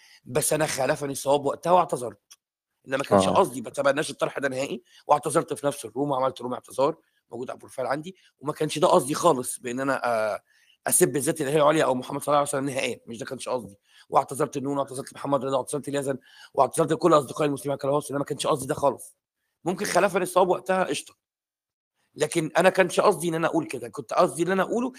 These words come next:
Speaker 1: اللي أنا قلته ل-، ل-، لحميد من دقايق. إن أقصى درجة من درجات التطرف عند النادي إن هو يشتم، يسب، يتطاول،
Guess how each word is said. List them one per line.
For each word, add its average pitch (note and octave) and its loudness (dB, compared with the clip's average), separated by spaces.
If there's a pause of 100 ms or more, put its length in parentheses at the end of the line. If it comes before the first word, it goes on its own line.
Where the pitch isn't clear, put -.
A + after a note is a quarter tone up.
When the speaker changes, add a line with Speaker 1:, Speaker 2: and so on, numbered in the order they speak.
(180)
Speaker 1:
اللي E3+ -2
أنا F3+ 2
قلته G3+ 2
ل-، D3+ -2
ل-، B2+ -10
لحميد E3 -4
من F3 0
دقايق. C3+ -2 (1040)
إن E3 -2
أقصى - 0
درجة D#3+ 2
من C#3+ -4
درجات C3+ 0
التطرف D3+ -2
عند C#3 -4
النادي C#3+ -4
إن D3 -2
هو D3 4
يشتم، D#3 2 (720)
يسب، D3 2
يتطاول، D#3+ -6